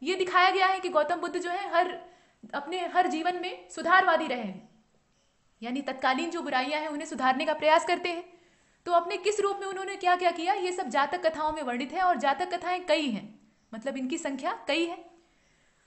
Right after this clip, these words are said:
ये आप देख रहे हैं, प्रीवियस बर्थ जितनी भी गौतम बुद्ध की हैं वो इसमें कंपाइल की गई हैं।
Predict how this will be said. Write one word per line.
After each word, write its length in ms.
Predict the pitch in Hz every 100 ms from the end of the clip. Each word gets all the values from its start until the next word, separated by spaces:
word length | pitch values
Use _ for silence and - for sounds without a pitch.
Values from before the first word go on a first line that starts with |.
| _ _
ये 220 | 262 320 320
आप 220 | 254 269
देख 220 | 233 311
रहे 120 | 349
हैं, 240 | 339 - _ _
प्रीवियस 420 | 285 302 349 359
बर्थ 240 | 320 349 339
जितनी 260 | 262 330
भी 100 | 330
गौतम 300 | 269 262 294
बुद्ध 180 | 277 247
की 180 | 262 269
हैं 200 | 349 -
वो 80 | 269
इसमें 260 | 311 320 359
कंपाइल 400 | 277 254 269 320
की 120 | 330
गई 160 | 311 311
हैं। 140 | -